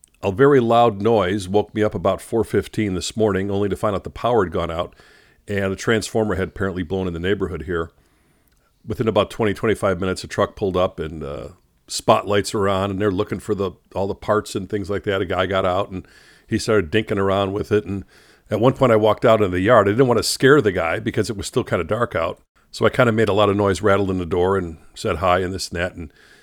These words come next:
and, uh, he wanted to know if I thought it'd be okay if we, he, they came back with a truck 'cause he couldn't reach whatever he had to do, uh, with a, like, a bucket truck to get there and, and take care of that. Uh, and if he thought I could go to the neighbor's yard, they'd pull through if they'd mind. It was, like,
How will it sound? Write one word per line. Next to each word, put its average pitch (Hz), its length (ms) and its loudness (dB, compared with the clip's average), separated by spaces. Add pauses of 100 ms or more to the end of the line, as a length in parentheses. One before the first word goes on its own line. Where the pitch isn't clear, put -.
(300)
and, 87 320 -6
uh, 85 120 -4
he 90 120 -6
wanted 107 200 2
to 101 40 0
know 101 60 0
if 98 140 -4
I 104 100 2
thought 101 200 -2
it'd 92 100 -8
be 107 100 0
okay 113 360 0
if - 180 -4
we, - 120 -14
he, 107 240 -10
they 104 120 -8
came 113 240 -4
back 104 200 0
with 92 140 -4
a 90 60 -6
truck - 440 -2
'cause 90 140 0
he 98 100 -8
couldn't 104 300 0
reach 104 240 -2
whatever 87 240 0
he 85 80 -2
had 85 140 -2
to 85 80 -8
do, 90 280 -4 (460)
uh, 82 160 -6
with 90 160 -8
a, 98 160 -6
like, 101 140 -6
a 90 80 -2
bucket 104 320 2
truck - 240 -4
to 92 100 -12
get 95 200 -4
there 98 140 0
and, 85 220 -4
and 85 140 -14
take 92 180 -6
care 120 220 0
of 95 80 0
that. 85 240 -4 (600)
Uh, - 200 -20
and 95 160 -4
if 92 80 -8
he 104 140 -2
thought 113 360 0
I 101 60 2
could 98 180 -8
go 107 140 4
to 101 80 2
the 95 100 0
neighbor's 104 480 2
yard, 101 320 2
they'd 90 180 -4
pull 104 160 -6
through 117 220 0
if 92 80 0
they'd 95 200 0
mind. 98 300 0
It 85 40 -6
was, 107 200 -6
like, 139 140 -4